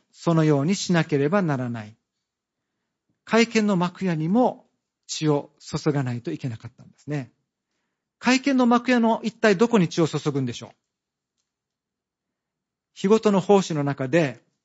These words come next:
会見の幕屋のどこに血が注がれたか覚えていますか？はい。まず垂れ幕の前に、垂れ幕にじゃないですよ。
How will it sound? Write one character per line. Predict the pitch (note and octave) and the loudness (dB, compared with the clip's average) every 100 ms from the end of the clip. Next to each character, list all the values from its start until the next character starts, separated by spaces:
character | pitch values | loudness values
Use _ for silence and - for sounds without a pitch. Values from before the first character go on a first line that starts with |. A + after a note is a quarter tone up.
| _ _ _ _ _ _ _ _ _ _ _ _ _ | _ _ _ _ _ _ _ _ _ _ _ _ _
会 | - G3 | 0 0
見 | G3 F3+ | 2 2
の | |
幕 | E3+ E3+ F3 | 2 0 -2
屋 | |
の | C#3+ | -2
ど | C3 F#3+ | -2 -2
こ | G3 | 0
に | D3 A#2+ _ _ | -2 -6 _ _
血 | - D3+ | -12 -6
が | C#3 | -4
注 | D3+ D3 | -4 -2
が | C#3+ C#3 | -2 -2
れ | |
た | C3 B2 | -6 -12
か | A2+ - - | -16 -14 -6
覚 | D3+ D3+ | 0 0
え | |
て | C3+ | -2
い | |
ま | G#2+ | -10
す | - | -10
か？ | D#3 E3 _ _ _ _ _ _ _ _ _ _ _ _ _ _ | -10 -10 _ _ _ _ _ _ _ _ _ _ _ _ _ _
は | C#3 | -10
い。 | B2 - - | -10 -12 -2
ま | D3+ | 0
ず | D#3+ | 2
垂 | D3 F3 | 0 2
れ | G#3 | 6
幕 | G#3 G3+ - | 6 4 2
の | F#3 D#3+ | 2 4
前 | D#3 F3+ D3 | 2 2 2
に、 | D3+ G3 E3+ _ _ _ _ _ _ _ _ _ _ _ - | 0 -2 -4 _ _ _ _ _ _ _ _ _ _ _ -2
垂 | F#3+ | 2
れ | G#3 | 4
幕 | F#3+ F#3+ | 4 2
に | |
じ | D3 | 0
ゃ | A2+ | -4
な | |
い | A2 | -10
で | G#2 | -14
す | |
よ。 | D3 | -14